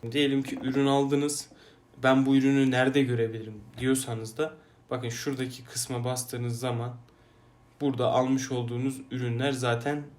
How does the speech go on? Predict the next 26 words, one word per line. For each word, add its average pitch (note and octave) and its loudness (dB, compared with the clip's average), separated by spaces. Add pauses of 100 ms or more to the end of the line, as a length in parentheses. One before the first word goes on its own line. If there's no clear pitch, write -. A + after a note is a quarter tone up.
(120)
e, A2 -2 (100)
gözükecektir. B2+ -2 (520)
Buradan B2 0
da C#3 2
bakabilirsiniz. B2 -2 (840)
E, B2 -4
yine D3 4 (680)
takıldığınız D3 2
herhangi C#3 0
bir C3 -2
nokta B2+ -4
olursa C3 2 (100)
lütfen B2+ -2
bakın A#2+ -4 (400)
yazmaktan C3 -2
çekinmeyin. C#3 -2 (300)
Elimden B2+ 4
geldiğince B2+ 2
sizlere B2 -2
cevap B2 2 (380)
vereceğim C#3 2 (680)
ve C#3 6
vermeye C3+ 6
de A#2+ -4
devam B2+ 4
edeceğim. C3 0